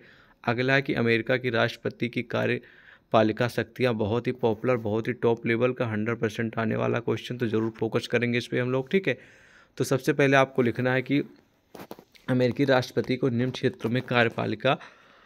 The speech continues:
शक्तियाँ प्राप्त है। पहला तो है कानून को लागू करना तथा व्यवस्था बनाए रखना, मतलब कि जो नियम कानून जो सिस्टम होता है उसको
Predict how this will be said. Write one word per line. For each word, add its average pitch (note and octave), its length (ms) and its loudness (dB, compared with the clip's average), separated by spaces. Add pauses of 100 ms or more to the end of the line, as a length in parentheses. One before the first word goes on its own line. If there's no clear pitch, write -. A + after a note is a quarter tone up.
(240)
शक्तियाँ C#3 440 6
प्राप्त C3 420 2
है। C#3 120 2
पहला B2+ 320 0
तो C3 140 0
है C3+ 120 2
कानून A#2+ 460 -2
को C3 160 2
लागू A2+ 360 2
करना B2+ 360 0
तथा C3+ 300 -2
व्यवस्था A2+ 400 0
बनाए G#2+ 300 0
रखना, A2 280 -4
मतलब G#2+ 340 -4
कि B2+ 80 -2
जो A2+ 140 0
नियम A2+ 300 2
कानून A2+ 440 -2
जो B2 100 0
सिस्टम B2 400 -2
होता A2 380 0
है D3 140 0
उसको E3 420 -2